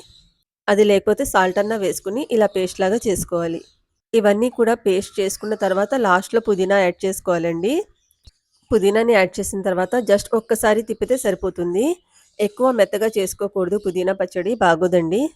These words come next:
కొంచెం కొంచెంగా ఇలా యాడ్ చేస్తూ గ్రైండ్ చేసుకోవాలి. చూసారా ఇలా అయితే గ్రైండ్ చేసుకున్నాను. మీకు ఇష్టం ఉంటే ఇందులో చిన్న బెల్లం ముక్కని యాడ్ చేసినా కూడా చాలా బావుంటుంది.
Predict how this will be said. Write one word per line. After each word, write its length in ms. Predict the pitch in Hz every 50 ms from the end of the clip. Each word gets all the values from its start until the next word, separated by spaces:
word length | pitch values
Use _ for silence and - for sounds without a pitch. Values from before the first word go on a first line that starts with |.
| _ _ _ _ _ _ _ _ _ _ _
కొంచెం 300 | - 220 202 202 - 214
కొంచెంగా 440 | 214 220 226 214 208 247 220 226 233 226
ఇలా 180 | 220 208 196 -
యాడ్ 260 | - 170 175 175 175
చేస్తూ 360 | - 196 190 202 - - 226 269 294 - - _ _ _ _
గ్రైండ్ 280 | - 208 185 185 190 196
చేసుకోవాలి. 580 | 190 185 - - - 185 170 170 165 190 240 294 339 - _ _ _ _ _ _ _ _ _ _ _ _
చూసారా 460 | - - - 196 196 - 202 190 208 247 269
ఇలా 200 | - 196 185 185
అయితే 220 | 185 185 185 208
గ్రైండ్ 300 | 202 185 190 175 175 180 -
చేసుకున్నాను. 600 | 185 180 - - - 180 175 170 170 165 185 247 311 349 - _ _ _ - _ _ _ _
మీకు 200 | 220 226 226 240
ఇష్టం 240 | 226 - - 226 233
ఉంటే 200 | 240 240 233 254
ఇందులో 280 | 240 220 208 208 214 233
చిన్న 300 | 226 - 220 214 220 240
బెల్లం 320 | 226 208 196 190 202 214
ముక్కని 260 | 220 220 - - 226
యాడ్ 180 | 214 196 190 -
చేసినా 300 | - 196 190 - 202 196
కూడా 220 | 190 196 196 220
చాలా 280 | 254 - 233 180 180 190
బావుంటుంది. 640 | 185 180 175 165 170 180 185 180 180 170 170 175 202